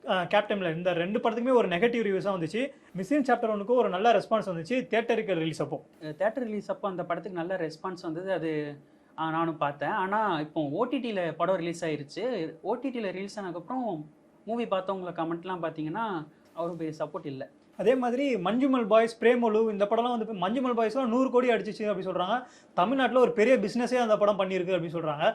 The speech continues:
Speaker 1: ஆனா, நம்ம படம் வந்து பாத்தீங்கன்னா விஜய் படம் மட்டும்தான் இந்த கேரளால போயிட்டு ஒரு ந-, ஒரு நல்ல ஒரு கலெக்ஷன் பண்ணோம். அதை தாண்டி தனுஷ் படம், ஒரு சின்ன சின்ன தனுஷ், சிவகார்த்திகேயன் அவங்க படம்லாம் ஒரு சின்ன சின்ன அமௌண்ட் தான் அடிக்கும். ஆனா, விஜய் படம் மட்டும்தான் ஒரு பெரிய கலெக்ஷன் அடிக்கும். ஆனா, இப்ப பாத்தீங்கன்னா பிரேமலு,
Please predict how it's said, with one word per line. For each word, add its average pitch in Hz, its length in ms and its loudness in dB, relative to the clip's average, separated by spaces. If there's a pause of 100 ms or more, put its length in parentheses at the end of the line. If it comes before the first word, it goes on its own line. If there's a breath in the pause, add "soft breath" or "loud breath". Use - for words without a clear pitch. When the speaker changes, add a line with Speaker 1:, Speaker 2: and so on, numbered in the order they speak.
(240 loud breath)
Speaker 1:
ஆனா, 214 140 6
நம்ம 226 260 6
படம் 262 240 4
வந்து 240 80 0
பாத்தீங்கன்னா 220 260 0
விஜய் 208 200 0
படம் 214 200 0
மட்டும்தான் 233 420 0
இந்த 208 360 0
கேரளால 208 260 6
போயிட்டு 208 300 2
ஒரு 185 200 0
ந-, 170 200 -2
ஒரு 175 160 -2
நல்ல 185 220 0
ஒரு 202 120 4
கலெக்ஷன் 190 360 2
பண்ணோம். 190 220 0 (220 loud breath)
அதை 202 160 6
தாண்டி 240 240 2
தனுஷ் 214 300 2
படம், 214 400 2 (200)
ஒரு 214 220 2
சின்ன 240 180 0
சின்ன 226 400 2
தனுஷ், 214 360 -2
சிவகார்த்திகேயன் 214 400 0
அவங்க 202 320 -2
படம்லாம் 233 160 2
ஒரு 226 140 0
சின்ன 226 160 -2
சின்ன 220 200 -2
அமௌண்ட் 208 160 -2
தான் 202 100 4
அடிக்கும். 165 200 0
ஆனா, 214 100 2
விஜய் 214 260 -2
படம் 220 180 0
மட்டும்தான் 226 380 -2
ஒரு 196 160 0
பெரிய 202 220 2
கலெக்ஷன் 190 300 0
அடிக்கும். 156 260 -4 (280 loud breath)
ஆனா, 214 180 2
இப்ப 226 140 0
பாத்தீங்கன்னா 240 420 0
பிரேமலு, 226 540 2